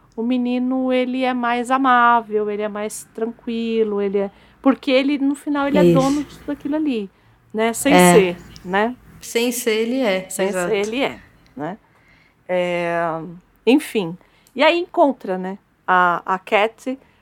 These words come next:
Speaker 1: a, a Catherine encontra o Heathcliff e ele leva ela pra casa dela, uma pessoa super doce, né, com ela <laughs> no primeiro contato, pra apresentar
Speaker 2: Isso.
Speaker 1: o primo,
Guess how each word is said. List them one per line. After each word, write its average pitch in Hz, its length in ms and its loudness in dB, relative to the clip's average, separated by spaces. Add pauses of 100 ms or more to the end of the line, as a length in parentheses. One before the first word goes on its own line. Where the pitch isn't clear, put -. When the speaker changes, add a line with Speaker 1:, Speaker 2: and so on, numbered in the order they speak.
Speaker 1:
a, 190 300 -2
a 196 40 -10
Catherine 254 680 -2
encontra 233 840 -4 (160)
o 233 120 -2
Heathcliff 220 600 -6 (640)
e 359 60 -2
ele 381 480 2 (200)
leva 294 340 0
ela 240 140 2
pra 240 140 -2
casa 233 320 0
dela, 285 460 0
uma 214 60 0
pessoa 208 300 -2
super 240 360 -2
doce, 247 580 -2
né, 226 440 -6
com 226 200 2
ela 180 100 2
<laughs> 302 340 0
no 220 240 6
primeiro 190 380 -4
contato, 226 840 -2 (520)
pra 320 180 0
apresentar 349 540 4
Speaker 2:
Isso. 311 80 2
Speaker 1:
o 175 40 -2
primo, 311 600 0